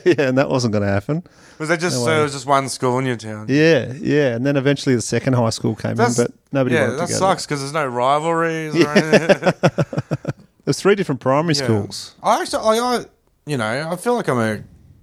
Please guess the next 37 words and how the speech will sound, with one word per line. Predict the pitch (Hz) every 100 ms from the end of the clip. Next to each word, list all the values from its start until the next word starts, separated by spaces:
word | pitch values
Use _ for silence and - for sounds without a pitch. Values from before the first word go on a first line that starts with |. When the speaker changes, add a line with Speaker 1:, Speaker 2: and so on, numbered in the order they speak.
| _ _ -
Speaker 2:
completely | 120 110 123 113
different | 104 107 - 98
person, | 98 107 110
which | 117 123
you'd | 147
hope. | 127 170 117 101 -
Speaker 1:
<laughs> | - - 247 - - 170
Speaker 2:
You'd | 160
hope | 196 156
you |
have | 135 123
a |
bit | 117 117
of |
growth | 107 113 113 110
in | 113
your | 107
life, | 104 110 107
but | 107 113
yeah, | 127 117
I |
just | 120 123 - - - _ _ _ _ _
think | 143 110
back | 117 113
to | -
that, | 104 107 110
and, | 107 -
and | 123
I'm | 120
nothing | 120 120 123 113 101 98 _ _
like | - 113 110
who | 113
I | 110 110
am | 113 117
now. | 117 143 135
But | 147 143
Speaker 1:
Yeah. | 196